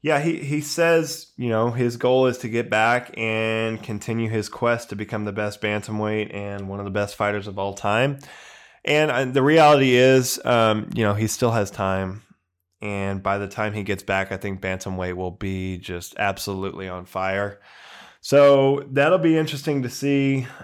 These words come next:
you know, how all that plays out. But apparently he had two shoulder surgeries from just kinda lingering injuries. And yeah, he's, he's looking to make a return and run through the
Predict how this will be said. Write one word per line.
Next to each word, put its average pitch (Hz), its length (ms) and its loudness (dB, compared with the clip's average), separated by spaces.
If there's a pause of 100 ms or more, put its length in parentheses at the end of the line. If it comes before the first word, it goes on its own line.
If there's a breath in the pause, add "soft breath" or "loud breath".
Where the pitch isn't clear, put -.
(1080 loud breath)
you 123 160 -6
know, 107 100 -4
how 135 220 0
all 123 220 4
that 123 220 4
plays 120 380 -2
out. 113 300 0
But 117 100 2
apparently 131 460 -4
he 123 180 -4
had 113 500 0
two 123 220 -6
shoulder 120 360 -2
surgeries 113 600 -2
from 101 380 -12 (240)
just 107 240 -8
kinda 107 240 -6
lingering 110 560 -6
injuries. 110 720 -2 (1040 loud breath)
And 127 880 0
yeah, 131 240 2
he's, 120 240 -4
he's 123 240 -2
looking 143 240 0
to 135 60 0
make 135 240 0
a 143 40 0
return 143 680 -2 (360 loud breath)
and 117 460 -4
run 123 180 0
through 131 140 0
the 123 60 0